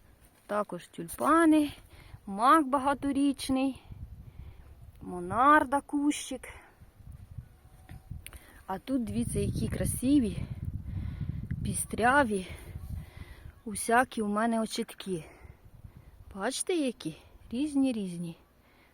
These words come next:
Тут вони різні, видно. Ось такий. Ось. Бачите, які вони?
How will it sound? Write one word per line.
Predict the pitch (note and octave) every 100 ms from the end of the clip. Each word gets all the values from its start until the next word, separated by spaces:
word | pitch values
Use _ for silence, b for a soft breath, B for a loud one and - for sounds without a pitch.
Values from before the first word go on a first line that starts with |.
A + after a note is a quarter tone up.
| _
Тут | - A3+ A3+
вони | A3 A3
різні, | G#3+ G3 E3+ F3+ E3+ -
видно. | F#3+ G3+ F3 F3 E3+ - -
Ось | - - b b b b b -
такий. | F3 - - A#3+ C#4+ C#4 B3 b b b b b b b b _
Ось. | G3 F#3 - - b b b b b b b b b _
Бачите, | G#3+ C4 - A#3+
які | G#3 - D#3+
вони? | F3